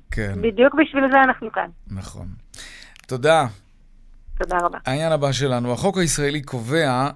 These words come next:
Speaker 1: אה, שכל מעסיק חייב לדאוג למגורים ל-, לעובדים זרים שהוא מעסיק. זה נשמע הכי הגיוני והוגן בעולם. העניין הוא שהרבה מאוד מעסיקים אומרים שזה כבד להם, העניין הזה, מבחינה כלכלית.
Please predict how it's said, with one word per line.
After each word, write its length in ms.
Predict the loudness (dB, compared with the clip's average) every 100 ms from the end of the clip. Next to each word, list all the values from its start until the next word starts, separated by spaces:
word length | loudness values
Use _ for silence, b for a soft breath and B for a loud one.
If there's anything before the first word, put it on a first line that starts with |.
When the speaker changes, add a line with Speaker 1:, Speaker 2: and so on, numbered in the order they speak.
| -8
Speaker 1:
אה, 260 | -6 -4 -4 -6 -10 -10
שכל 360 | -8 -2 -2
מעסיק 540 | 0 0 0 -2 -6 -8
חייב 380 | -2 0 0
לדאוג 300 | 0 -2 -2
למגורים 600 | -2 -4 -2 -2 -2 -2
ל-, 80 | -2 -4 -4
לעובדים 400 | -4 -4 -4 -2
זרים 320 | -2 -2 -4
שהוא 240 | -4 -4
מעסיק. 560 | -2 -2 0 -2 -2 -8 B B B B
זה 80 | -8
נשמע 260 | -6 -2 -2
הכי 540 | -2 -4 -4 -4 -4
הגיוני 400 | -4 -4 -2 -2
והוגן 440 | -2 -4 -4 -4 -4
בעולם. 480 | -4 -4 -2 -2 -2
העניין 420 | -4 -2 -2 -2
הוא 260 | 0 -2 -4 B B B
שהרבה 380 | -4 0 2 2
מאוד 200 | 0 0
מעסיקים 440 | 0 -2 -2 -4 -2
אומרים 300 | -2 -2 -2
שזה 300 | -2 -2 -4
כבד 420 | -4 0 0 0
להם, 280 | -2 -4 -4
העניין 300 | -4 -4 -6
הזה, 180 | -8 -10
מבחינה 300 | -8 -6 -6
כלכלית. 500 | -6 -8 -6 -4 -6